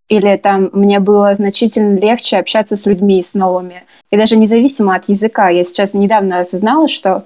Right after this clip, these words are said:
Ну, я в целом всегда знала, что я немножечко интроверт, но не до такой степени. То есть я могла работать в пиаре, организовывать мероприятия для большого количества человек, отлично себя чувствовать.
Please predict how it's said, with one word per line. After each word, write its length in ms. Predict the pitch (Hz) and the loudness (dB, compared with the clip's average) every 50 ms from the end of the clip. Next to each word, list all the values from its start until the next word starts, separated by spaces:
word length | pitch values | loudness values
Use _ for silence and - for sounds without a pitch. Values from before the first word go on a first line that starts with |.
| _ _ _ _ _ - | _ _ _ _ _ 0
Ну, 80 | 220 | 2
я 260 | 240 247 247 254 247 247 _ _ _ _ _ | 2 4 2 2 0 -4 _ _ _ _ _
в 60 | - | -4
целом 300 | 247 240 233 220 220 214 | -2 -2 -2 -2 -4 -6
всегда 340 | - - 233 202 220 220 208 | -4 -6 -4 -2 -2 -2 -2
знала, 220 | 208 208 196 180 | -2 -4 -6 -6
что 160 | 180 - - 185 | -6 -6 -4 -4
я 60 | 185 | -2
немножечко 480 | 185 190 190 190 190 - - - 180 | -2 -2 -2 -2 -2 -4 -6 -4 -2
интроверт, 520 | 190 202 196 180 180 185 226 339 381 - - _ _ _ _ _ _ _ - | -2 -2 -2 -2 0 0 0 0 -2 -4 -12 _ _ _ _ _ _ _ -6
но 120 | 220 220 | 0 2
не 120 | 226 226 208 | 2 2 2
до 100 | 202 202 | 0 -2
такой 240 | 233 226 - 226 | -2 -2 -2 -2
степени. 400 | 220 - - 208 190 - - 185 | -2 -2 -2 -2 -2 -2 -2 -6
То 100 | 160 - | -4 -4
есть 140 | 185 - - | -4 -4 -2
я 80 | 202 190 | -4 -2
могла 260 | 185 190 185 190 185 | -2 0 0 0 0
работать 300 | 185 175 180 180 180 - | 0 -2 -4 -4 -4 -4
в 40 | - | -4
пиаре, 360 | - 202 214 262 262 240 202 | -2 0 2 2 2 0 -2
организовывать 560 | 175 175 - 190 185 175 190 190 185 180 180 | -6 -4 -4 -6 -4 -4 -2 -2 -2 -2 -4
мероприятия 680 | 185 185 180 185 190 - 190 175 202 220 233 226 - 185 | -4 -4 -4 -4 -4 -4 -2 -2 0 -2 -2 -4 -6 -8
для 140 | 180 185 175 | -8 -6 -6
большого 260 | 190 - - 185 170 | -6 -4 -2 -4 -2
количества 440 | - 190 175 180 175 - - - 170 | -2 -2 -4 -4 -4 -6 -6 -6 -6
человек, 260 | - - 202 208 202 | -4 -2 -2 -2 -2
отлично 380 | 196 196 196 196 190 - 196 190 | -4 -2 -2 -4 -2 -2 -4 -4
себя 160 | - 180 170 | -2 -4 -4
чувствовать. 460 | 170 - 262 311 320 311 254 214 202 | -2 0 0 0 0 0 -2 -2 -4